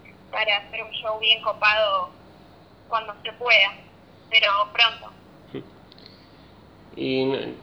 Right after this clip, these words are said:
Speaker 2: tampoco lo haremos, es como, están bien, están esperando a que aparezca una fecha donde, donde es disponible y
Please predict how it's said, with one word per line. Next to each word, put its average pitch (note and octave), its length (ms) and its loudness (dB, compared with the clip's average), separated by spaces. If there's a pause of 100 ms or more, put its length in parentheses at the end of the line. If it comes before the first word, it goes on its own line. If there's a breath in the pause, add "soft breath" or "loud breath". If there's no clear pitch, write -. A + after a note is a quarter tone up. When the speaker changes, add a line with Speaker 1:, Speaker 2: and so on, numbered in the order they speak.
Speaker 2:
tampoco E3 400 6
lo D#3+ 100 8
haremos, C#3 320 6
es B2+ 80 -4
como, B2+ 460 -2 (320)
están C#3+ 300 2
bien, C#3+ 560 2
están D3+ 200 2
esperando D#3 520 4 (440)
a A#2 40 -6
que B2 80 -2
aparezca C3 480 2
una C3+ 100 4
fecha D3+ 340 4
donde, B2+ 420 0
donde B2+ 260 2
es - 200 -4 (640)
disponible C#3 540 6
y C3 340 0